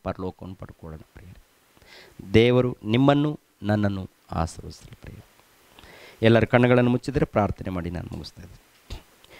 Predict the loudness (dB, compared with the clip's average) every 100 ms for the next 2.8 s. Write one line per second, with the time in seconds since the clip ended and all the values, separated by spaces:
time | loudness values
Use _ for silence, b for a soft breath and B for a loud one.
0 | B B B B B B B _ 0 6
1 | 6 6 4 2 4 2 2 0 2 2
2 | 4 4 4 4 2 0 -6 -2